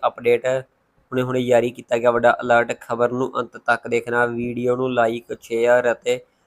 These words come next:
ਚੈਨਲ ਨੂੰ ਸਬਸਕ੍ਰਾਈਬ ਕਰ ਦੇਣਾ। ਤੁਹਾਡਾ ਇੱਕ ਇੱਕ like ਸਾਡੇ ਲਈ ਮੋਟੀਵੇਸ਼ਨ ਦਾ ਕੰਮ ਕਰਦਾ। ਸ਼ੁਰੂਆਤ ਕਰਦੇ ਹਾਂ, ਵੱਡੀ ਖਬਰ ਆ ਰਹੀ ਹੈ। ਜੀ ਹਾਂ, ਮੌਸਮ ਵਿਭਾਗ ਨੇ ਐਤਵਾਰ ਨੂੰ ਪੰਜਾਬ ਦੇ ਕੁਝ ਇਲਾਕਿਆਂ ਵਿੱਚ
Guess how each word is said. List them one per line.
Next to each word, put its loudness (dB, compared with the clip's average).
ਚੈਨਲ 2
ਨੂੰ 0
ਸਬਸਕ੍ਰਾਈਬ 0
ਕਰ 0
ਦੇਣਾ। 0
ਤੁਹਾਡਾ 0
ਇੱਕ -12
ਇੱਕ -4
like 0
ਸਾਡੇ 0
ਲਈ -6
ਮੋਟੀਵੇਸ਼ਨ -4
ਦਾ 2
ਕੰਮ -6
ਕਰਦਾ। -2
ਸ਼ੁਰੂਆਤ 0
ਕਰਦੇ 2
ਹਾਂ, 4
ਵੱਡੀ 2
ਖਬਰ 2
ਆ 4
ਰਹੀ 0
ਹੈ। 4
ਜੀ -6
ਹਾਂ, 2
ਮੌਸਮ 0
ਵਿਭਾਗ 4
ਨੇ 2
ਐਤਵਾਰ 2
ਨੂੰ -4
ਪੰਜਾਬ -2
ਦੇ -4
ਕੁਝ -2
ਇਲਾਕਿਆਂ 0
ਵਿੱਚ 0